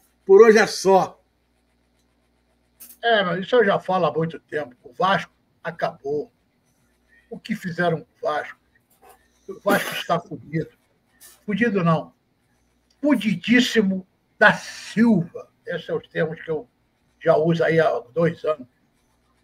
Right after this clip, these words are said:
Speaker 2: Edmilson Santos Farias. Boa noite, Chicão, amigos. Eu tô dentro. Coloca aí o link. Floriano do Piauí. Ô, Edmilson, eu não tenho agora aqui link da, aqui disponível,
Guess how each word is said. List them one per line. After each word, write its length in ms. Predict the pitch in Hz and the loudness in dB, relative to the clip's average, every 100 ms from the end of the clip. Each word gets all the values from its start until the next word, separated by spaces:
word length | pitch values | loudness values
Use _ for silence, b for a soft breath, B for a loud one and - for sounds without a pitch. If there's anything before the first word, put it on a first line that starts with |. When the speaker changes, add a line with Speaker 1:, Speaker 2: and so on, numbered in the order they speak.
| _ _ _ _ _ _ - | _ _ _ _ _ _ -6
Speaker 2:
Edmilson 760 | 196 175 175 226 214 - 185 | -2 2 4 4 4 0 -6
Santos 680 | 170 - - 214 214 - - | -8 -6 2 4 4 -4 -8
Farias. 460 | - 165 170 160 | -2 0 2 0
Boa 180 | - 190 | 0 2
noite, 240 | 190 196 - | 2 0 -2
Chicão, 320 | 160 196 196 | -2 2 2
amigos. 320 | 156 170 165 | 2 0 0
Eu 140 | 190 | -2
tô 240 | 185 - 185 | 0 0 -2
dentro. 480 | - 180 196 170 - _ _ _ _ _ | 0 0 0 -2 -12 _ _ _ _ _
Coloca 480 | 175 170 196 196 180 | 0 6 6 6 2
aí 140 | 190 | 2
o 100 | 180 | 0
link. 480 | 151 185 170 - - _ _ _ _ _ _ _ _ - | 0 0 0 -2 -16 _ _ _ _ _ _ _ _ 8
Floriano 640 | 226 226 185 196 214 202 | 12 12 12 8 8 6
do 360 | 170 202 214 | 4 8 8
Piauí. 640 | - - 196 156 170 165 - _ _ | 4 2 4 6 2 0 -4 _ _
Ô, 200 | - 175 | -8 0
Edmilson, 540 | 170 165 190 226 165 - _ _ _ _ _ _ _ _ - | 0 2 6 8 6 0 _ _ _ _ _ _ _ _ -4
eu 100 | 196 | 0
não 100 | 208 | 2
tenho 200 | 214 196 | 4 4
agora 200 | 170 170 | 6 2
aqui 200 | 165 156 | 0 -4
link 420 | 156 190 - _ _ | -4 -4 -4 _ _
da, 540 | 147 147 - - - - _ | 0 2 2 -2 -6 -16 _
aqui 420 | - - 147 139 123 | -20 -12 -10 -10 -10
disponível, 520 | - - 139 175 - | -14 -10 -6 -6 -6